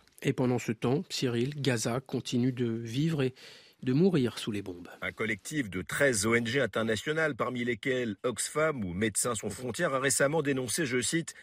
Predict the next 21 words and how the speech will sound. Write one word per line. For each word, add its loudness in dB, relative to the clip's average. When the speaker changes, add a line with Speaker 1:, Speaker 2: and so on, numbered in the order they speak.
Speaker 2:
la 4
détérioration 2
de -8
l'accès -2
de -8
l'aide 2
humanitaire -4
à 0
Gaza, 2
mettant 0
en -2
cause -2
les 0
opérations 2
militaires -2
israéliennes 0
qui -8
se -6
sont -4
intensifiées -4
mi-juillet, 0